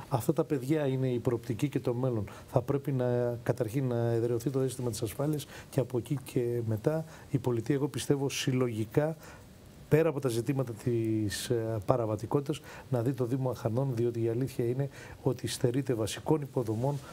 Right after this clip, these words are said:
πράγματα που θεωρούνται δεδομένα σε άλλες περιοχές. Με χαρακτηριστικό, θα πω ένα ενδεικτικό,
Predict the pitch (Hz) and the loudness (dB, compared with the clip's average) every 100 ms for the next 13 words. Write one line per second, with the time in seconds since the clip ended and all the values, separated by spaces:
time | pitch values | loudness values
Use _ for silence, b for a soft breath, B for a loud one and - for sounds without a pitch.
0 | B B - - 147 143 135 120 127 127 | B B -4 0 2 2 0 0 0 0
1 | 139 131 123 117 139 139 - 139 117 127 | 2 2 2 2 2 0 2 0 0 0
2 | 117 101 143 147 - B B B B B | 0 0 0 -2 -4 B B B B B
3 | 123 117 123 107 110 - 139 131 139 127 | 0 2 0 0 -2 0 0 2 0 0
4 | 127 110 - 117 147 | -2 -2 -2 0 0